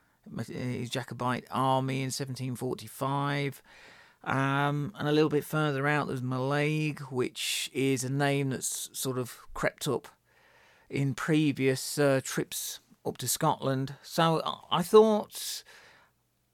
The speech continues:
the best thing I could do is pick two images that I took during that week and just sort of mention some of the background.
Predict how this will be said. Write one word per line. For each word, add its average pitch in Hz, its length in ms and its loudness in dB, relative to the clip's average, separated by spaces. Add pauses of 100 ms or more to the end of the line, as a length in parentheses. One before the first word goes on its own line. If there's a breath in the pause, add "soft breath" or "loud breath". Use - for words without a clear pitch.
(180)
the 156 80 -6
best 233 280 0
thing 185 160 -2
I 156 140 -2
could 139 160 -8
do 135 340 0
is 127 160 -6
pick - 300 -8
two 180 460 0
images 110 840 -4 (200)
that 120 180 -2 (100)
I 123 300 -4
took - 240 -6
during 127 300 -4
that 113 200 -2
week 117 340 -4
and 123 120 -10
just - 400 -10 (180)
sort 135 220 0
of 123 80 -4
mention 127 320 -2
some 123 180 -6
of 117 60 -4
the 110 80 -6
background. 113 720 -4